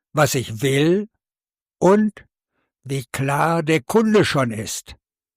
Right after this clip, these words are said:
Wenn der Kunde in der Gesprächsphase bereits signalisiert, „Das passt alles für mich, ich brauche nur noch die formalen Unterlagen“, dann schreibe ich keine Angebotslyrik,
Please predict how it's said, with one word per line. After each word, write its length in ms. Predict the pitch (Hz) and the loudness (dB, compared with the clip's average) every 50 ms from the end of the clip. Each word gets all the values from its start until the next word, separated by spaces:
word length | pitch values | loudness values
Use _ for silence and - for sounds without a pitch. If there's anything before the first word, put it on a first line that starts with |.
| _ _ _ _ _ _ _ _ _ _ _ _ _ _ _ _ _ _ _ - - - _ | _ _ _ _ _ _ _ _ _ _ _ _ _ _ _ _ _ _ _ -20 -20 -20 _
Wenn 220 | - 147 156 165 160 | -4 -2 0 2 2
der 120 | 156 147 | 0 0
Kunde 520 | - - - 226 247 254 247 226 208 156 131 | 0 0 0 2 2 2 2 2 4 2 2
in 180 | - - 156 | 0 -2 -4
der 140 | 147 147 139 | -2 -2 -2
Gesprächsphase 960 | 139 127 - - - 147 160 175 190 175 - - 175 170 175 175 156 139 165 | -2 -4 -6 -6 -6 -4 -2 -2 -2 -2 -4 -2 0 2 2 2 2 0 0
bereits 400 | 139 151 131 151 151 165 156 139 | 0 0 2 2 2 2 0 -2
signalisiert, 960 | 151 156 165 160 151 151 147 147 143 127 123 139 147 160 170 165 - - - _ _ _ _ - - - _ _ _ _ - | -2 -2 0 0 0 0 0 0 -2 -2 -2 -2 0 0 0 0 -2 -8 -20 _ _ _ _ -20 -20 -20 _ _ _ _ -2
„Das 260 | 156 143 139 - - | 0 0 0 0 -4
passt 460 | - - 165 190 180 - - - - | -6 -4 -2 -2 -2 -2 -4 -8 -4
alles 260 | 165 156 156 156 143 | -2 -2 0 -2 -2
für 160 | - - 143 | -2 -4 -4
mich, 380 | 139 147 175 165 - - - _ _ _ _ _ _ _ _ _ _ _ _ _ _ _ - 170 | -2 -2 -2 -4 -4 -8 -20 _ _ _ _ _ _ _ _ _ _ _ _ _ _ _ -6 -6
ich 120 | 147 120 | -4 -2
brauche 320 | - 135 151 147 143 143 | 2 2 4 4 4 2
nur 180 | 143 156 165 170 | 2 2 0 2
noch 160 | 165 156 151 | 0 0 -2
die 160 | - - 147 | -2 -4 -4
formalen 540 | 123 - 156 143 135 143 147 151 143 139 139 | 0 2 2 2 4 4 4 4 4 2 -2
Unterlagen“, 1000 | - - 180 196 190 - 147 139 127 123 123 127 123 113 139 143 170 175 175 _ _ _ _ _ _ _ _ _ _ _ _ _ _ _ _ _ _ _ _ _ _ _ _ _ _ _ _ _ | -2 0 0 0 2 0 0 0 0 -2 -4 -4 -4 -6 -6 -6 -6 -6 -8 _ _ _ _ _ _ _ _ _ _ _ _ _ _ _ _ _ _ _ _ _ _ _ _ _ _ _ _ _
dann 180 | - 139 139 120 | -10 -10 -8 -8
schreibe 320 | - - 156 156 147 151 | -4 -2 -2 0 0 -2
ich 80 | 131 - | -4 -4
keine 320 | - 156 143 131 131 - | -2 0 0 0 0 0
Angebotslyrik, 1080 | - 185 196 180 160 135 139 139 123 - - 147 160 170 156 143 156 147 - - - | 0 0 0 0 0 0 -2 -2 -2 -4 -2 0 2 2 2 2 0 -2 -4 -8 -20